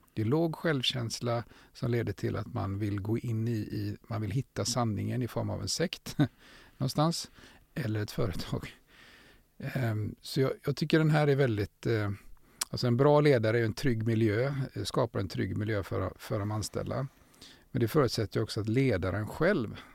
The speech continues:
är trygg. Eh, jag jobbar mycket med V D:ar. Jag, jag, jag har förmånen att vara, eh, samtalsledare i o-, olika sammanhang för, för V D-grupper och, eh, jät-, jättesköna människor. Vi pratar i princip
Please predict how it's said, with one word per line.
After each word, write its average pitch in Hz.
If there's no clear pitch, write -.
är 107
trygg. -
Eh, 107
jag 120
jobbar 139
mycket 143
med 131
V 147
D:ar. 131
Jag, 127
jag, 110
jag 104
har 113
förmånen 110
att 95
vara, 104
eh, 95
samtalsledare 107
i 104
o-, 107
olika 113
sammanhang 101
för, 110
för -
V 110
D-grupper 98
och, 95
eh, 120
jät-, 120
jättesköna 107
människor. -
Vi 110
pratar 117
i 120
princip -